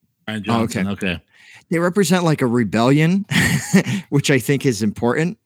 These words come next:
Speaker 2: you know, almost like, like, I feel like, like, a lot of punk, even though that's not punk style music, um, a lot of punk feeling. Um, in, like, if, if you watch School of Rock, it's, like, pretty much, like,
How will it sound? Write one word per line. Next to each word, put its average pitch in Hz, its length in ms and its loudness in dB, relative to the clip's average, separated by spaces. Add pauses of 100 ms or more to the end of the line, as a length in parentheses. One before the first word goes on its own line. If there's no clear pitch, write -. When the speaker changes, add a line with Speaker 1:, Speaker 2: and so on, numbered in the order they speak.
Speaker 2:
you 147 80 -2
know, 165 160 2
almost 131 400 -2
like, 113 300 0 (560)
like, - 280 -8
I 127 80 -2
feel 151 280 2
like, 127 440 0
like, 123 220 -4
a 120 40 0
lot 120 200 2
of 120 160 -8
punk, 127 280 -4
even 127 200 -2
though 120 120 0
that's 113 220 -4
not 113 160 -6
punk 113 240 -6
style 113 460 -2
music, 139 460 -6 (340)
um, 104 240 -2
a 113 60 -6
lot 117 120 0
of 104 140 -6
punk 131 240 -6
feeling. 175 480 -2 (400)
Um, 113 360 2
in, 139 140 2
like, 135 220 2
if, 123 120 -4 (140)
if 127 260 -2
you 143 120 2
watch 147 240 2
School 143 340 2
of 90 140 0
Rock, 110 400 0
it's, - 200 -8
like, 107 240 -4
pretty 202 200 2
much, 120 360 0 (1500)
like, 123 180 0